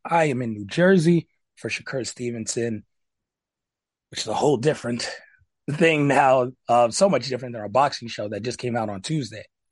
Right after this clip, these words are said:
with Shakur and missing weight here and what that means. Can't wait for a boxing show, but it's great to be able to sit down and talk wrestling now that we're one night removed from A E W Grand Slam.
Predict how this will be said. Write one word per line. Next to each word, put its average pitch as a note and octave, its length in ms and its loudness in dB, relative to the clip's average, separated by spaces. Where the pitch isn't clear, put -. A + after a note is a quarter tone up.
with A2+ 160 -6
Shakur A2+ 520 0
and A2 220 -8
missing A#2 320 -8
weight A2+ 320 -2
here A#2 400 -4
and G#2 100 -10
what G#2+ 160 -10
that A#2+ 220 2
means. A#2 320 -4
Can't A#2+ 180 -4
wait B2+ 160 -2
for A#2+ 140 -2
a A2 80 0
boxing A2+ 420 0
show, G#2+ 420 -4
but B2 220 4
it's A2+ 160 -10
great B2 380 -2
to - 60 -14
be B2 120 -4
able A#2 140 -2
to - 40 -8
sit C3+ 160 -6
down A#2 220 -2
and A2+ 80 -10
talk A2+ 240 -2
wrestling A2 420 -6
now C#3+ 320 4
that C3+ 200 2
we're C3 160 4
one B2 360 -4
night C3 240 0
removed B2+ 560 -4
from B2 220 -8
A C3+ 160 0
E A#2+ 40 -6
W A2+ 380 -2
Grand A2 340 -6
Slam. A2 400 -4